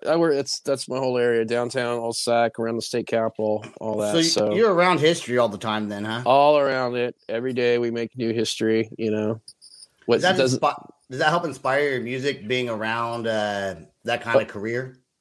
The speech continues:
Speaker 1: Oh, absolutely. I mean, this whole album is, is, is all about that. Um, it, historically, metaphorically, and what we kinda went through, and even to just put the album out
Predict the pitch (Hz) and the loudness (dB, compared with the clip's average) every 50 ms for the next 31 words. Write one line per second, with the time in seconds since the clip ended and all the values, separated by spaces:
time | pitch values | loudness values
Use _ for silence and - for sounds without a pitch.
0 | _ - 151 180 180 165 139 143 151 156 - - 131 113 120 139 165 160 131 113 | _ 2 4 6 6 6 6 4 4 2 0 -4 -4 -2 -2 -2 0 0 0 0
1 | 113 110 110 110 113 110 117 139 135 - - 156 139 113 110 117 127 135 123 113 | 0 0 -2 -4 -6 -6 -6 -6 -4 0 2 2 2 4 4 4 4 2 0 -4
2 | 107 104 101 - - 101 107 104 95 - - - _ _ - 113 117 110 101 110 | -6 -8 -10 -6 -2 -2 0 0 -2 -4 -8 -8 _ _ -2 -2 -2 -2 -2 -2
3 | - 92 113 120 117 107 95 101 101 107 113 - - 95 98 95 95 95 95 - | 0 2 4 4 4 2 2 2 2 2 2 0 0 0 0 0 0 -2 -4 -6
4 | _ - 87 95 98 98 95 92 92 90 87 92 98 120 _ _ _ - - _ | _ -8 -4 -2 -2 -2 -2 -2 -2 -4 -4 -6 -10 -14 _ _ _ -20 -20 _
5 | _ _ _ _ _ _ _ - - 110 113 - - 117 135 131 - - - 135 | _ _ _ _ _ _ _ -2 0 2 2 2 2 2 2 2 2 2 2 2
6 | 135 131 135 127 117 123 123 127 117 117 117 113 110 - - 117 117 117 120 - | 4 2 2 0 -2 0 0 0 0 0 0 -2 -2 -2 0 0 2 0 0 -2
7 | - 113 113 113 113 110 104 104 104 110 110 - - 87 107 107 - - 117 113 | -4 -4 -2 -2 0 -2 -2 -2 -2 -2 -2 -2 -2 -4 -4 -4 -2 -2 0 0
8 | 107 101 104 - 123 - - - 104 101 104 104 104 110 113 113 104 98 104 113 | 2 2 0 0 -2 -4 -6 -2 0 0 2 2 2 2 0 0 -2 -4 -6 -8
9 | 104 - - 135 - - 104 - - 101 110 107 107 104 101 101 107 113 123 127 | -6 -2 -2 -2 0 2 0 2 2 4 2 2 2 2 2 2 4 4 4 4
10 | 110 104 104 98 | 2 2 0 -2